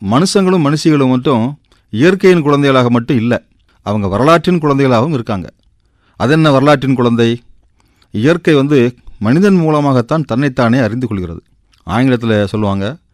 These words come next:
"Nature is conscious of itself through man" என்று சொல்வார்கள். இயற்கையின் வரலாறு மனிதனால தான் கட்டி எழுப்பப்படுது. எல்லா உயிரினங்களும்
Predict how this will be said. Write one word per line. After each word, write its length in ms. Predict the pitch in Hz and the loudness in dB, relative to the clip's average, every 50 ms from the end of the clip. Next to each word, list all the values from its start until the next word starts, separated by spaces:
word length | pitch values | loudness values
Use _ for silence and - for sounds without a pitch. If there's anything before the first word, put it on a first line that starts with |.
| _ _ _ _ _ - | _ _ _ _ _ -4
"Nature 580 | 104 117 123 120 - - 151 165 151 135 123 | -2 -2 -2 -2 0 0 0 2 2 2 0
is 0 | - - - | -2 -2 -4
conscious 500 | 110 113 127 143 143 - 160 160 151 - | -2 -2 -2 -2 -2 -2 -2 -2 -2 0
of 120 | 143 127 - - | -2 -2 -2 -4
itself 340 | 117 113 - - 135 143 156 - - - - - _ _ _ _ - - | -6 -6 -6 -4 -4 -4 -4 -4 -6 -6 -8 -16 _ _ _ _ -6 -4
through 120 | 110 107 101 104 | -2 0 0 2
man" 320 | 110 117 127 127 107 87 - _ _ _ | 2 2 2 0 0 -2 -6 _ _ _
என்று 180 | - 107 113 - | -10 -8 -8 -6
சொல்வார்கள். 460 | - 113 101 95 87 85 85 78 - _ _ _ _ _ _ _ _ _ _ _ _ _ _ - | -6 -6 -4 -4 -6 -8 -10 -12 -18 _ _ _ _ _ _ _ _ _ _ _ _ _ _ -10
இயற்கையின் 580 | 113 123 165 196 190 185 - 196 185 180 170 | -4 0 0 0 0 0 2 2 4 4 4
வரலாறு 680 | 147 139 135 147 151 143 147 170 165 143 131 139 139 _ _ - - - - | 2 2 2 2 2 2 4 4 4 4 2 2 0 _ _ -20 -20 -14 -8
மனிதனால 340 | - 104 131 156 175 170 151 | -4 -2 0 0 2 2 2
தான் 200 | 143 135 151 160 | 2 2 0 0
கட்டி 220 | 123 123 123 139 131 | -2 -2 -2 -2 -2
எழுப்பப்படுது. 420 | 117 120 127 107 104 98 90 - - _ _ _ _ _ _ _ _ _ - | -2 -2 -4 -4 -6 -6 -8 -8 -10 _ _ _ _ _ _ _ _ _ -4
எல்லா 360 | 101 113 120 131 127 127 123 | -2 0 2 4 4 4 4
உயிரினங்களும் 540 | 120 127 135 131 131 127 127 131 151 190 - | 4 2 2 2 2 2 2 0 -2 -4 -6